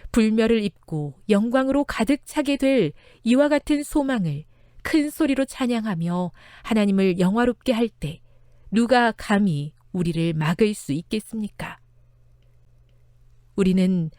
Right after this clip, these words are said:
다가올 세상의 능력을 맛보았기에 그것을 더욱 갈망합니다. 저는 온 힘을 다해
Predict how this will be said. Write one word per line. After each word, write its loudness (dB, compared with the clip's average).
다가올 4
세상의 0
능력을 2
맛보았기에 -2
그것을 0
더욱 0
갈망합니다. -4
저는 2
온 2
힘을 0
다해 0